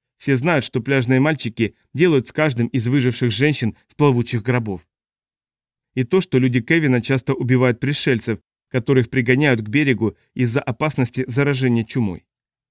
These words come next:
Охота на таких прибрежных пташек считалась у Фина Саддала спортом. Потом они сжигали бедолаг старым кельтским способом, в плетеных корзинах над огнем.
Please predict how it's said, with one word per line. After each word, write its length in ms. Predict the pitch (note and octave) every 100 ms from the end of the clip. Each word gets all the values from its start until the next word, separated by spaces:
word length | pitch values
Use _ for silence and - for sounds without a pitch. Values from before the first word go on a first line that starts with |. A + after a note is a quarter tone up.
| _ _ _ _
Охота 420 | - - D3+ C3+ D3
на 160 | C3+
таких 360 | C3+ - C3 -
прибрежных 540 | C3 B2+ B2+ G#2+ A#2+
пташек 400 | - D#3+ E3 A2 _ _ -
считалась 480 | D3 C3 G#3 D3+ -
у 60 | C3
Фина 300 | - B2+ A#2+
Саддала 420 | C3+ A#2+ C#3 B2+
спортом. 580 | - B2+ G#2 - A2 _ _ _ _ _ _ -
Потом 280 | C#3 F#3 G#3+
они 180 | C#3 -
сжигали 500 | A#2 C3 C#3+ C3+ A#2
бедолаг 400 | A2+ A#2+ C3+ B2
старым 340 | - C#3+ A#2+
кельтским 420 | A2+ C3 A2 B2 A#2
способом, 580 | - C3+ - G2+ F#2+ _ _ _
в 80 | -
плетеных 460 | C3+ C3+ C3+ A#2 A2+
корзинах 460 | C3 B2 D#3+ A2+
над 160 | B2+ A#2+
огнем. 400 | A#2+ A2 E2+